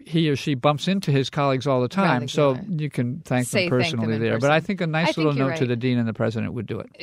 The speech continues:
Speaker 2: And I would send them to those business addresses or to their, to their offices on campus. You
Speaker 1: Yes.
Speaker 2: don't need, a lot of people get worried, "Well, I don't have their home address." You send it to the office. It's
Speaker 1: Yes,
Speaker 2: totally
Speaker 1: that's
Speaker 2: fine.
Speaker 1: right. Good point.
Speaker 2: So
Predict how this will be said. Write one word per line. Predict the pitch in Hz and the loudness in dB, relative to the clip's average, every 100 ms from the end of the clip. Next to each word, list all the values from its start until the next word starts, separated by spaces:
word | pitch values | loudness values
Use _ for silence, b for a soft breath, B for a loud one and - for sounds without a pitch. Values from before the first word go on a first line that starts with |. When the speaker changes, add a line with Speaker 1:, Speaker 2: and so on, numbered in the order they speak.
| 147 135 | -10 -4
Speaker 2:
And | 226 233 220 - | -4 -4 -6 -2
I | 202 | -2
would | 208 220 185 | 0 -2 -2
send | 226 202 | -2 0
them | 190 185 | -2 -4
to | 196 | -2
those | 175 165 | -4 -4
business | 185 170 180 - | -6 -4 -6 -6
addresses | 170 170 160 - 156 | -4 -2 -2 -4 -8
or | 156 | -8
to | 151 160 | -8 -6
their, | 156 | -6
to | - 170 | -4 -4
their | 165 - | -4 -2
offices | 147 - 147 151 | -4 -6 -10 -6
on | 151 143 | -6 -6
campus. | - 135 - 135 127 | -6 -8 -6 -4 0
You | |
Speaker 1:
Yes. | 131 | 0
Speaker 2:
don't | 139 | -2
need, | 151 147 | -6 -4
a | 185 | 0
lot | 208 208 | 2 0
of | |
people | - 220 202 | -4 -6 -4
get | 175 156 | -4 -4
worried, | 175 175 165 | -2 -2 -2
"Well, | 196 | -2
I | 214 | 0
don't | 240 247 | 0 0
have | 226 | -2
their | 214 | -2
home | 254 302 | 0 -2
address." | 262 196 170 - - | -2 -4 -6 -12 -18
You | 330 359 | -14 -10
send | 370 349 | -8 -6
it | 392 | -6
to | 392 | -8
the | 330 | -8
office. | 156 - - | -10 -12 -6
It's | |
Speaker 1:
Yes, | 127 117 | -6 -6
Speaker 2:
totally | 90 92 | -10 -8
Speaker 1:
that's | 117 107 | -8 -4
Speaker 2:
fine. | 131 | -2
Speaker 1:
right. | 110 170 | -4 -4
Good | 139 131 | -4 0
point. | 139 95 B B B | -2 -2 B B B
Speaker 2:
So | - 311 | 0 2